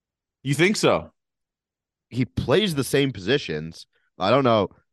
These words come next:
Speaker 2: how
Speaker 1: Not
Speaker 2: much
Speaker 1: as
Speaker 2: he
Speaker 1: good defensively as Whit, though. But
Speaker 2: Is Whit that good defensively? I
Speaker 1: I
Speaker 2: don't,
Speaker 1: actually
Speaker 2: I
Speaker 1: saw this. I, I think, and maybe you can search this up, Avery, but I'm pretty sure Davis Schneider has, like, a pretty good D R S right now.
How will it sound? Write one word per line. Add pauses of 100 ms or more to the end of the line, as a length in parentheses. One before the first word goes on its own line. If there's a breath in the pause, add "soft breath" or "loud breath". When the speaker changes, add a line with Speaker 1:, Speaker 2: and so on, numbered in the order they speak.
Speaker 2:
how
Speaker 1:
Not
Speaker 2:
much
Speaker 1:
as
Speaker 2:
he
Speaker 1:
good
defensively
as
Whit, (120)
though.
But
Speaker 2:
Is
Whit
that
good
defensively? (380)
I
Speaker 1:
I
Speaker 2:
don't,
Speaker 1:
actually
Speaker 2:
I
Speaker 1:
saw
this.
I, (100)
I (180)
think, (360)
and
maybe
you
can
search
this
up,
Avery,
but
I'm
pretty
sure
Davis
Schneider
has,
like,
a
pretty
good
D
R
S
right
now.